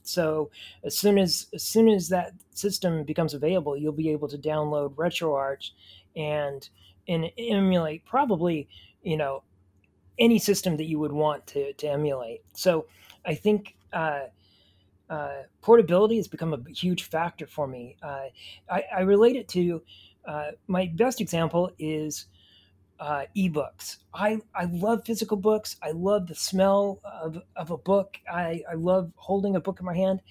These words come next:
But the price to pay for having all those books in my collection versus, uh,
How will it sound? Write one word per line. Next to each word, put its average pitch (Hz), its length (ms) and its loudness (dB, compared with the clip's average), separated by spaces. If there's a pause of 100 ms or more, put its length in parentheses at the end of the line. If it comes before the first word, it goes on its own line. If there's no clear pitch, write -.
(500)
But 170 360 0 (1500)
the 180 100 -2
price 214 600 0
to - 180 -10
pay 180 340 0
for 151 720 -2 (380)
having 190 680 -2 (1120)
all 202 300 0
those 202 280 2
books 170 680 0
in 190 120 2
my 196 200 2
collection 165 720 -2
versus, 156 640 -4 (480)
uh, 143 380 -6